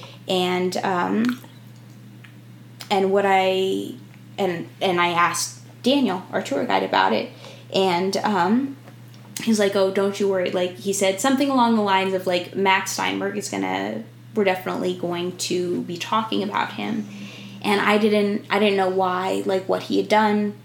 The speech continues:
or anything like that. And we get to his grave, and actually we couldn't go straight to it because it was a, I think it was when we were there was around the time he died, um, because there was a whole huge gathering of people. So we got close to it.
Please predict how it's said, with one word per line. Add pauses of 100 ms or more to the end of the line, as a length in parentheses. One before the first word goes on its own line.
or
anything
like
that. (360)
And
we
get (580)
to
his
grave,
and
actually
we
couldn't
go
straight
to
it
because
it
was
a,
I
think
it
was
when
we
were
there
was
around
the
time (120)
he
died, (440)
um,
because
there
was
a
whole
huge
gathering
of
people.
So
we
got
close
to
it.